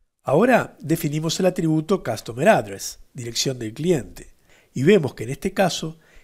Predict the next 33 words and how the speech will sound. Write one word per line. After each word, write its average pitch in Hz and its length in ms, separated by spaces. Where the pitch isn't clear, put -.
el 139 120
tipo 190 280
de 156 80
datos 160 280
se - 60
asignó 147 300
automáticamente. 127 1000
Genexus 220 400
se 202 100
dio 202 180
cuenta 202 380
que 139 140
queremos 147 340
crear 156 240
un 156 80
atributo 180 640
cuyo 226 260
nombre 214 280
coincide, 143 680
en 180 180
parte, 170 600
con 156 140
el 180 80
de 208 80
un 190 120
tipo 190 260
de 160 60
datos - 260
existente. 98 680
Seguimos 151 720
con 170 340
Customer 107 420
Phone, 196 460